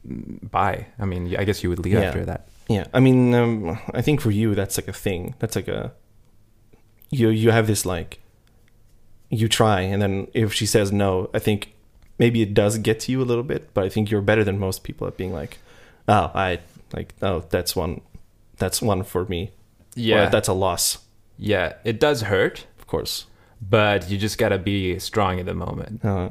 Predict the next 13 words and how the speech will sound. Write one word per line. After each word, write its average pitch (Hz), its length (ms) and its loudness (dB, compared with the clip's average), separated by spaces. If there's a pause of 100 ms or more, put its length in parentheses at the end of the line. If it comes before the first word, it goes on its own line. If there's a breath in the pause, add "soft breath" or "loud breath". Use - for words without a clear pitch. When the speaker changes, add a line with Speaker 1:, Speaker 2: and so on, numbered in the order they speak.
Speaker 1:
So 92 360 0
you, 98 160 -2
you 92 180 -6
just 95 180 -8
have 92 120 -4
to - 80 -8
say - 180 -4
something 87 300 -6
like, - 160 -8 (920)
"All 117 140 0
right, 95 180 2
that's - 260 -4
life. 90 320 -6